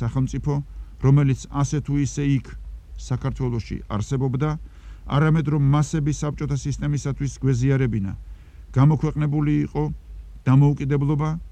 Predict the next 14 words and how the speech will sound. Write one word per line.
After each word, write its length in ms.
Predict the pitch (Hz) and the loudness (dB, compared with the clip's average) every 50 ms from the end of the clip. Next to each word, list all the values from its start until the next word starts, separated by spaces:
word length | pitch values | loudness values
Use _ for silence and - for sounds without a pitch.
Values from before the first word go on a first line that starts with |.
| - - - - - | -18 -18 -14 -4 -2
და 60 | 143 123 - | -2 -2 -2
ჩვენ 220 | - - 160 160 151 120 123 120 | -2 -2 0 0 0 0 0 2
რაიმე 300 | 131 139 143 147 147 143 | 2 4 4 4 4 2
უნდა 260 | 143 135 131 120 135 135 117 120 | 2 2 2 0 0 -2 0 0
გაგვეკეთებინაო.“ 800 | 120 113 120 107 - 123 117 - 110 104 113 107 101 95 - - 110 - - - - - - - - - - - - - - - - - - - - - - - - - - - - - - - - - | -2 -2 -2 -4 -6 -6 -4 -4 -4 -2 -2 -4 -4 -4 -6 -10 -12 -12 -16 -16 -16 -16 -18 -18 -16 -14 -14 -16 -16 -18 -20 -18 -18 -16 -16 -14 -16 -16 -16 -18 -18 -16 -18 -18 -20 -20 -20 -18 -14 -6
ამგვარად, 580 | - 127 139 190 180 160 175 156 127 120 113 - - - | -2 0 2 2 4 4 2 0 0 -2 -4 -6 -10 -6
განაგრძობს 560 | - 117 120 123 117 117 - 123 120 - - - - - - - | -4 -2 0 0 0 -2 -2 -4 -4 -4 -6 -12 -16 -14 -8 -2
იასონ 340 | 123 123 127 120 - 127 123 110 | 0 0 2 2 4 2 4 4
ჯავახიშვილი, 600 | 123 120 123 123 135 120 113 - 107 98 92 95 - - - - - - - - - - - 151 165 | 4 2 2 0 0 -2 -2 -2 -4 -4 -4 -6 -8 -10 -14 -14 -14 -14 -14 -16 -16 -8 0 4 4
იმ 80 | 185 170 - | 4 4 4
ცვლილებათა 600 | - 165 170 170 175 180 160 175 170 - 170 160 131 156 | 2 0 2 4 4 4 2 2 2 2 0 2 4 4
დედააზრი, 640 | 160 139 165 165 160 151 127 110 110 107 98 95 104 - - - - - - - - - - - - - 113 127 | 4 4 4 4 4 4 2 0 0 -2 -4 -6 -8 -10 -14 -16 -16 -16 -18 -18 -20 -20 -20 -14 -6 0 4 6
რომელიც 340 | 147 151 160 151 151 143 - | 6 6 6 4 2 0 2
მოხდა 440 | 131 135 151 160 139 - - - 127 | 4 6 6 6 4 2 -2 -2 0